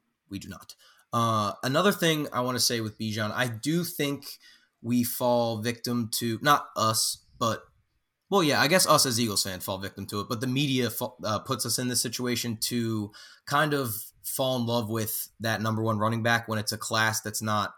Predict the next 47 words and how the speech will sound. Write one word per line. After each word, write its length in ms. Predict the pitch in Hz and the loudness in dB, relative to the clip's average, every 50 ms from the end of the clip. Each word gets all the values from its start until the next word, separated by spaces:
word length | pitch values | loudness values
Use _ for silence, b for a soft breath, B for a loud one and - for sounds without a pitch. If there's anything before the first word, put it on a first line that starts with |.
| 98 - - | -16 -10 -6
deep 240 | 110 110 117 113 - | -4 -4 -4 -4 -8
with 160 | 117 - 120 | -8 -4 -4
running 200 | 120 120 123 120 | -2 -2 -2 0
backs. 280 | 120 120 120 117 - | 0 0 0 -2 -2
They 80 | 120 120 | -4 -2
do 180 | 117 135 139 143 | 0 0 2 0
with 160 | 147 139 - | 0 -2 -2
quarterbacks, 600 | - 120 120 117 117 110 113 113 113 110 - - | -4 -2 -2 0 0 0 0 0 0 -2 -2 -4
they 80 | 110 104 | -4 -4
do 160 | 110 113 113 | -4 -4 -4
with 160 | 113 107 - | -6 -4 -2
wide 160 | 107 110 104 | -2 -2 -2
receivers. 580 | 107 101 - 98 101 98 95 98 98 95 - b b b b b b b b b b _ | -2 -4 -4 -6 -6 -6 -6 -6 -6 -6 -6 b b b b b b b b b b _
And 380 | 123 123 120 120 117 113 104 - - _ _ _ _ - | -2 -2 0 0 0 -2 -4 -6 -10 _ _ _ _ -4
not 260 | 120 131 139 156 - | 0 2 2 2 2
to 80 | 170 | 2
say 200 | 156 - 156 135 | 0 2 2 2
he's 140 | 127 127 117 | 0 0 -2
not 220 | 120 110 107 101 104 | -2 -2 -2 -2 -2
a 20 | |
generational 480 | 104 101 98 101 101 95 - 101 98 95 | -2 -2 -2 -2 -4 -4 -4 -8 -8 -8
talent, 420 | - 98 98 98 98 101 107 107 - _ _ _ | -6 -6 -4 -4 -2 -4 -6 -8 -10 _ _ _
but 340 | - 110 113 120 117 110 - - _ _ _ _ _ _ _ _ _ _ _ _ _ _ _ _ _ _ _ _ | -12 -4 0 0 0 0 -2 -6 _ _ _ _ _ _ _ _ _ _ _ _ _ _ _ _ _ _ _ _
a 40 | 123 | 0
lot 220 | 123 127 131 135 127 | 4 4 4 4 4
of 60 | 110 | 2
people 200 | 131 123 120 123 | -2 -2 -2 -2
are 60 | 113 | -2
saying 220 | - - 120 117 | 0 0 0 0
he's 160 | 113 107 - 110 | 0 -2 -2 -2
the 60 | 104 | 0
last 560 | 110 123 120 120 117 - - - - - - _ _ _ _ _ _ _ _ | 2 4 4 4 4 4 2 0 -2 -8 -12 _ _ _ _ _ _ _ _
running 380 | 120 107 117 123 120 113 110 | -6 0 2 2 2 2 2
back 200 | 117 117 113 113 | 2 0 0 0
in 40 | 113 | -4
the 60 | 107 | -6
first 260 | - - 117 110 - | -4 -4 -4 -4 -2
round 320 | - 113 110 110 107 107 107 | 0 0 0 2 0 0 0
that 160 | 104 - - | -2 -4 -4
this, 220 | 123 113 - - | -4 -2 -2 -4
that's 260 | - - 117 104 - - | -2 -2 -4 -4 -2 -4
this 160 | 117 110 - | -4 -4 -4
good 160 | - 110 - | -4 -4 -4
since 240 | - 107 101 - - | -4 -4 -2 0 0
Saquon. 500 | 139 151 - 151 156 156 160 160 151 b b b b b b b b | 0 0 0 4 6 6 6 6 4 b b b b b b b b
Saquon 480 | - - 180 196 - 190 170 147 131 120 | -4 -2 -2 -2 2 2 2 2 2 2
was, 800 | 107 101 98 95 95 92 90 87 87 87 - - - - - | 0 0 0 -2 -2 -4 -6 -6 -2 2 4 4 4 4 2